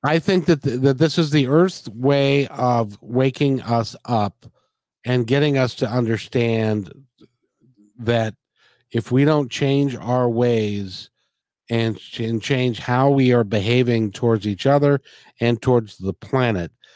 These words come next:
that it's going to continue to give us obstacles that, that we're gonna have to fight through in order for, in order for us to make those changes. Um, I, I think that's true with global warming.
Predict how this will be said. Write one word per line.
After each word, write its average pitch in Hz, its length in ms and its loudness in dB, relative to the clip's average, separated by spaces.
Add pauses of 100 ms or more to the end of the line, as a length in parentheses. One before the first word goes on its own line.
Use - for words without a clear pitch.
(220)
that 107 340 0 (200)
it's 120 340 -2
going 123 400 -2
to 113 320 -2
continue 131 720 0
to 113 460 0 (1400)
give 147 160 4
us 135 180 0
obstacles 113 960 -2 (400)
that, 113 300 0 (220)
that 113 280 0
we're 120 260 0
gonna 107 180 -2
have 107 220 -4
to 107 120 -10
fight 113 360 -2
through 143 540 2 (340)
in 120 140 -2
order 147 380 2
for, 131 280 0
in 131 340 -4
order 165 280 2
for 160 140 0
us 143 80 0
to 143 120 0
make 131 220 0
those 120 220 2
changes. - 600 -2 (460)
Um, 107 640 0
I, 123 260 0
I 131 160 0
think 135 240 -2
that's 135 220 0
true 143 180 2
with 123 140 4
global 117 300 2
warming. 151 420 2